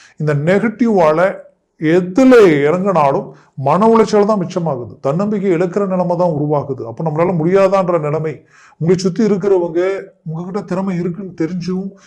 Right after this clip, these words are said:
ஏதோ ஒரு விதத்துல உங்களை டிரா பண்ணிக்கிட்டும், உங்களை டிரா பண்ணிட்டு, டவுன் பண்ணிக்கிட்டும், அதுலயும் பாத்தீங்கன்னா உங்களுடைய வேகத்தை குறைக்கிறதுக்கு உண்டான வார்த்தைகள், அதாவது "உன்னால முடியும்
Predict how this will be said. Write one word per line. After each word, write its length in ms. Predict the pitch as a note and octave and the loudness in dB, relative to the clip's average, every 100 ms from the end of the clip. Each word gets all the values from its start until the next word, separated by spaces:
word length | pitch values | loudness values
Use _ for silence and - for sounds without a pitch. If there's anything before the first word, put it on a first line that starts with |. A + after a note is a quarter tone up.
| _ | _
ஏதோ 320 | - C#4 G#3+ A#3 | -8 -2 0 0
ஒரு 140 | A3 | -2
விதத்துல 280 | F3 F#3 F#3 | -2 -2 -2
உங்களை 260 | F#3 E3 C3 | -2 -2 -2
டிரா 280 | C#3 F3+ F#3+ | -4 -4 -2
பண்ணிக்கிட்டும், 300 | G3 F3 D#3+ | -4 -4 -10
உங்களை 260 | E3+ E3 B2+ | -6 -6 -4
டிரா 320 | C#3 F3+ G3 | -4 -4 -2
பண்ணிட்டு, 680 | F3+ E3 D#3 C#3+ B2+ A2+ A2 A2+ | -4 -4 -6 -4 -4 -4 -4 2
டவுன் 280 | E3+ B3 | 4 4
பண்ணிக்கிட்டும், 640 | G#3 E3+ E3 D3 D#3+ F#3 F#3 - - | 0 0 -2 -4 -6 -6 -10 -20 -6
அதுலயும் 400 | D3 D3+ G#3+ A3+ | 0 2 2 2
பாத்தீங்கன்னா 460 | G3 F3 E3+ E3+ G3 | 2 2 0 0 0
உங்களுடைய 400 | D#3+ D#3 D3+ C#3+ | 0 0 0 2
வேகத்தை 500 | D3 G3+ A3+ A#3 G#3+ E3 | 4 4 4 2 0 0
குறைக்கிறதுக்கு 540 | E3+ G#3+ A#3+ G#3+ G3 | 2 2 2 0 -4
உண்டான 260 | F#3 F3 D3 | -4 -2 -2
வார்த்தைகள், 920 | A#2+ B2 F3+ G3+ G#3+ G3+ E3 A2 F2 _ _ _ _ _ | 0 4 4 2 -2 -2 -4 -8 -12 _ _ _ _ _
அதாவது 520 | - G#2+ E3 G3 G3+ A#3+ G#3 D3+ B2 - _ _ _ - | -16 -4 -2 0 0 -2 -2 -4 -8 -18 _ _ _ -14
"உன்னால 340 | C3 D3 F#3 | -2 0 2
முடியும் 420 | D#3 E3+ F#3 G3+ | 2 2 2 0